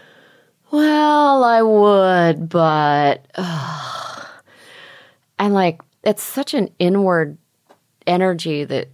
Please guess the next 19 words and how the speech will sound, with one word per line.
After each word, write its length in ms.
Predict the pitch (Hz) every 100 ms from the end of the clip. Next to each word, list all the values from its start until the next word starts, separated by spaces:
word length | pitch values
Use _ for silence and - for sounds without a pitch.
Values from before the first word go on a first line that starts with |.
| _
like, 320 | 165 143 - -
anybody 400 | 180 190 190 165
around 480 | 143 143 156 180 165
you, 300 | 76 50 - - _ _ _ _ _ _ - -
you're, 240 | 170 -
you're 180 | 160 165
taking 640 | 165 - 165 180 190 165
their 160 | 151 135 156
energy 480 | 160 190 160 -
whenever 320 | - 147 156 175
you 140 | 170
wallow, 640 | 143 139 165 175 - - - - _ _ _ _
and 200 | 185 185
people 220 | - 214 220
don't 140 | 214
wanna 140 | 214
be 120 | 190 180
around 360 | 139 160 214
you. 200 | - 87